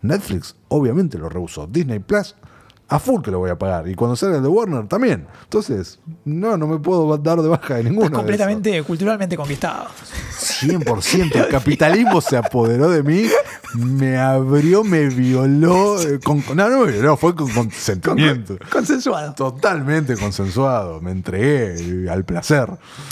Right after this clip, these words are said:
Speaker 2: No, pero lo que estamos hablando recién es que yo creo que van a, eh, que es la base de este debate, me parece que van a ex-, coexistir los dos, porque hoy por hoy tenés películas como Maligno, ¿la viste?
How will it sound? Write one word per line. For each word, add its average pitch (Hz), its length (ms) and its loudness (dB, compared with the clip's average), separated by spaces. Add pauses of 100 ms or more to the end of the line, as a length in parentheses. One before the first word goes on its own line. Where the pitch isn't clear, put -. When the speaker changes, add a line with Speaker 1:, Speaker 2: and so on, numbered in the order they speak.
(260)
Speaker 2:
No, 339 80 0
pero 349 140 2
lo 349 60 -2
que 294 60 -6
estamos 494 300 -4
hablando 240 260 -2
recién 190 340 -4
es - 100 -16
que - 80 -10
yo - 100 -6
creo 349 160 -2
que 190 80 -4
van 180 300 -2
a, 156 560 -6 (560)
eh, 151 600 -4
que 196 80 -2
es 160 100 -4
la 160 80 -2
base 175 260 -2
de 151 80 -4
este 151 180 -6 (280)
debate, 190 420 -2 (240)
me 233 60 -2
parece 480 220 -2
que 208 60 -2
van 208 120 -2
a - 20 -4
ex-, - 240 -8
coexistir 180 500 -4
los 160 120 -2
dos, 160 240 -4
porque 196 200 -4
hoy 440 140 2
por 285 200 -8
hoy 262 140 -2
tenés 175 280 -8
películas 190 560 -2
como 165 300 -10
Maligno, 190 440 -2
¿la 160 80 -4
viste? 165 220 -4